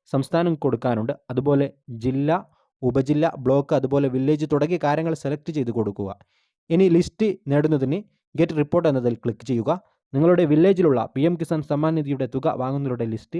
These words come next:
alphabetic order-ിലാണ് അവിടെ കൊടുത്തിരിക്കുന്നത്. അതിൽ നിന്ന് നിങ്ങളുടെ പേര് കണ്ടെത്താൻ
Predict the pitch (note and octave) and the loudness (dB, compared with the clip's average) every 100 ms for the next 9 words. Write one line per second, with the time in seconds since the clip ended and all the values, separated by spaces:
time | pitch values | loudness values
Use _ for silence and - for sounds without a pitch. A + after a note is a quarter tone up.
0 | G3 _ _ _ C#3 E3 - F3 F3+ - | -12 _ _ _ 0 0 2 -2 -2 -4
1 | C3+ B2+ C3+ B2+ A#2+ A#2 A2+ A2 - A2 | -2 0 0 -2 -4 -6 -6 -6 -4 -6
2 | B2+ A2 G2 F#2 - _ _ _ - D3 | -6 -10 -12 -14 -18 _ _ _ -2 2
3 | G3 F3+ D#3+ D3 C#3 D#3 D#3+ - A#2+ B2 | 4 4 2 0 0 2 2 2 -2 -2
4 | A#2 G#2+ G#2+ | -6 -6 -6